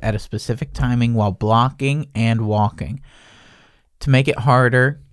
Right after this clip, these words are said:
you have to press forward for a specific amount of frames depending on when you started moving forward. The goal is to release forward after the block animation reached exactly one hundred and thirty-nine frames." He counted them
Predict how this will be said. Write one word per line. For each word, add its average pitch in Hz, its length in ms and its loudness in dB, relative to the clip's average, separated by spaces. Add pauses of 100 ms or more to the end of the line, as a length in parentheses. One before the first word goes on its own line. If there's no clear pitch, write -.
(180)
you 117 160 2
have 117 160 4
to 107 100 -6
press 135 300 0
forward 127 420 2
for 117 140 0
a 101 60 0
specific - 520 -4
amount 131 300 4
of 127 60 -2
frames 110 420 0
depending 117 480 -2
on 107 400 0
when 107 200 0
you 123 120 2
started 117 360 2
moving 107 340 0
forward. 98 440 -6 (840)
The 104 60 -4
goal 107 220 4
is 110 120 0
to 107 100 0
release 98 380 0
forward 107 520 2 (340)
after 127 300 0
the 135 100 0
block 110 460 0
animation 101 680 0
reached - 480 -6 (180)
exactly 107 640 -2
one 117 360 0
hundred 110 520 -2
and 110 180 -6
thirty-nine 120 600 -2
frames." 113 460 -8
He 104 100 -10
counted 110 540 -6
them 104 180 -8